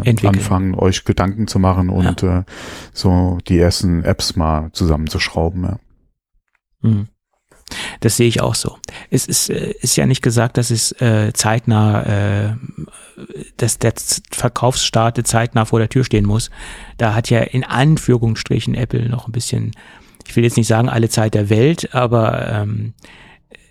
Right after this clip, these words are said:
Speaker 2: äh, da kann man ja schon noch mal so ein halbes Jahr, ich sag mal, obendrauf geben. Ich denke, das ist, äh, ist, denke ich, gu-, gu-, gut zu realisieren, wenn man jetzt sagt,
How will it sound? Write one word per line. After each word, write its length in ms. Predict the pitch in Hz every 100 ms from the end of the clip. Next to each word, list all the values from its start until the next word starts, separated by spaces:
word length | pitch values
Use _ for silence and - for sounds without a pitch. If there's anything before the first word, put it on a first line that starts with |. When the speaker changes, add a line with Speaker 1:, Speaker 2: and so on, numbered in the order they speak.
| -
Speaker 2:
äh, 280 | 131 123
da 140 | - 113
kann 200 | - 131
man 100 | 127
ja 80 | 117
schon 400 | 127 120 117 120
noch 140 | 123
mal 120 | 120
so 100 | 110
ein 100 | 110
halbes 420 | 107 131 127 117
Jahr, 840 | - 110 101 131 127 110 - - - - - - - _ _ -
ich 140 | 165 156
sag 160 | 127
mal, 160 | 120 117
obendrauf 580 | 117 117 107 107 123 -
geben. 360 | 156 117 117 -
Ich 80 |
denke, 240 | - 110 110
das 160 | 131
ist, 200 | - -
äh, 240 | - 131 -
ist, 240 | 135 - -
denke 220 | 113 110
ich, 160 | 120 -
gu-, 120 | - -
gu-, 180 | - -
gut 220 | - 143 -
zu 100 | 120
realisieren, 520 | 123 113 107 110 123
wenn 80 | 113
man 100 | 113
jetzt 160 | 113
sagt, 260 | - 117 -